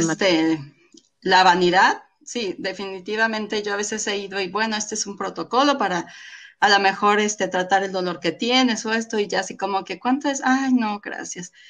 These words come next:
Speaker 2: Y le digo, "Ah, bueno, y este, pues, también ayuda para regenerar, para rejuvenecer". "Ah, ese sí lo quiero", me dicen. <laughs> Y sí, o sea, la verdad es que las personas dicen, "No, yo primero para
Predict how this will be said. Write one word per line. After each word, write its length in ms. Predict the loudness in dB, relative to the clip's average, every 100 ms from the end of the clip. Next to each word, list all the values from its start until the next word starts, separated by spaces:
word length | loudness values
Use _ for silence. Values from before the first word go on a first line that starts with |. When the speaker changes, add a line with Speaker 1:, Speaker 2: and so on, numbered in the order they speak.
| -20 _ -10
Speaker 2:
Y 80 | -8
le 140 | -6
digo, 300 | -4 -2 2 4
"Ah, 160 | 6
bueno, 260 | 4 4 2
y 120 | 4
este, 260 | 2 2 0
pues, 180 | -2 -2
también 260 | -4 -2
ayuda 340 | -2 -2 -2 2
para 180 | 4 4
regenerar, 580 | 2 0 2 4 4
para 120 | 4 2
rejuvenecer". 640 | 0 -2 -2 0 0 2
"Ah, 140 | 4 2
ese 200 | 0 -4 -6
sí 140 | -6
lo 180 | -8 -6
quiero", 300 | 0 2 2
me 100 | -2
dicen. 220 | 2 2 6
<laughs> 360 | 4 4 2 4 4 4 2 4 4 4 0 -2
Y 160 | 0 4
sí, 160 | 6 6
o 60 | 4
sea, 240 | 4 4 4
la 140 | 4 4
verdad 240 | 2 0
es 120 | 0
que 80 | 0
las 160 | 0 -2
personas 460 | -6 -4 -4 -4
dicen, 340 | -6 -8 -8 -4
"No, 340 | 0 0 0 _
yo 280 | 0 4 4
primero 420 | 4 4 6 4
para 300 | 4 2 2